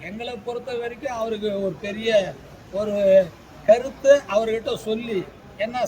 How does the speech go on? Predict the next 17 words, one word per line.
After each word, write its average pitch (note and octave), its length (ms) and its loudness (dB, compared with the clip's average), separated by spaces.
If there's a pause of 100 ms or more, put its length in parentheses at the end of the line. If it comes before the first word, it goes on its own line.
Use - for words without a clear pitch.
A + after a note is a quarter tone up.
சரக்கு C4 360 -6
இருக்கிறவங்க A#3 540 -8
கிட்ட G#3+ 140 -10 (100)
நம்ம G#3+ 240 -6
கருத்து A3 280 -8 (100)
சொல்லலாம். E3 380 -2 (480)
அவர்கிட்ட A3 300 -6 (160)
இருக்கிறது A3+ 440 -2
பூரா A#3+ 160 -4 (120)
என்ன G#3+ 120 -6 (140)
சரக்குன்னு G#3+ 520 -2
உங்களுக்கே A3 460 -6
இந்த G#3 120 4 (100)
ஒரு G#3+ 100 -4 (100)
மாச G#3+ 280 0
காலத்துல A3 380 -4 (440)
தெரிஞ்சு A#3 280 0